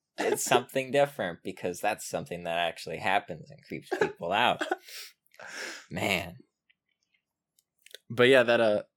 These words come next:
Speaker 2: that one took the cake. <laughs> Which is interesting to me because, like, honestly,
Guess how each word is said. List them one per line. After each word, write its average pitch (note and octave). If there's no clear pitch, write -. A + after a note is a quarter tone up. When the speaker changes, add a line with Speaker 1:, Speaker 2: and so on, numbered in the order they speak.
Speaker 2:
that C3
one C3+
took B2
the -
cake. -
<laughs> -
Which D3
is F#3+
interesting G#3
to G#2
me F2+
because, A#2
like, A2+
honestly, B2